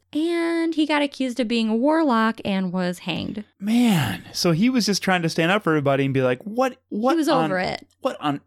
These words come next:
Speaker 2: earth are we doing?"
Speaker 1: <laughs>
Speaker 2: We're
Speaker 1: They're
Speaker 2: hang-
Speaker 1: like, "Oh."
Speaker 2: You're asking an old deaf woman if these people are witches and she
Speaker 1: <laughs>
Speaker 2: can't hear you and she's walking away from you? <laughs> <laughs> You're, you're hanging a woman because she thinks this cat is cute?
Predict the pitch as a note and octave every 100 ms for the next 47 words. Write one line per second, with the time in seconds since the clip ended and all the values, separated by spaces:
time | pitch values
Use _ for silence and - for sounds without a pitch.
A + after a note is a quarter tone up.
0 | - A3 G3+ E3+ D3 C3+ A#2 A2+ E2+ -
1 | - D4 - - D#4+ - E4 - F#4 -
2 | - C#4 G3+ G3 G#3 - G3 G#3+ B3 E4+
3 | G#4+ G4 A#3 F3 F#3+ G3 G#3 - G#3+ G3+
4 | D#3+ - E3 F3+ C3 A#2+ C#3 - F3+ G3
5 | A3 C4+ - - E3+ - F#3 G3+ G3 E3+
6 | C#3 D3 - - D3+ - F3+ F3+ D3+ G#4
7 | D3+ E3 E3 D3 D3+ D#3+ G3+ G3+ C#3 E3+
8 | C#3 B2+ C3 D3+ D#3+ E3 C#3+ C3 C3 D#3
9 | - F3 F#3 G#3 A#3+ - - - _ -
10 | - C#3 C#3 - - - - B3+ A#3+ -
11 | C#4 G#3+ F3 F#3 F3+ D#3+ D#3+ E3+ F#3 G3
12 | F#3+ F#3+ G3 F#3 D3 D#3 D3 - D#3+ F3
13 | E3 - A#2 - - G#2 C3+ G3+ - -
14 | A#3+ C#4+ -